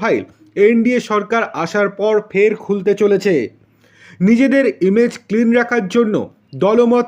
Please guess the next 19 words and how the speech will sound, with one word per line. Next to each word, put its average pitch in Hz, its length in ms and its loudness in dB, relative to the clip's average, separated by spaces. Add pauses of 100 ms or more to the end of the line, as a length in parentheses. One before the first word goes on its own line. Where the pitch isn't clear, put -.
নির্বিশেষে 233 580 -2
চলবে 220 380 0
এবার 208 240 0
তদন্ত। 190 480 0 (520)
যে 226 280 0
নারদে 233 420 0
শুভেন্দু 214 460 -2
ছিলেন, 214 340 0 (300)
সেই 202 260 0
নারদের 202 520 0 (100)
ফাইল 202 320 0 (340)
আবার 226 360 2
রিওপেন 226 460 0
করা 202 260 0
হবে। 139 340 -4 (300)
সুকান্ত 214 480 -4
মজুমদারের 220 580 -2
নেতৃত্ব 214 560 -4
হিসেবে 202 500 -2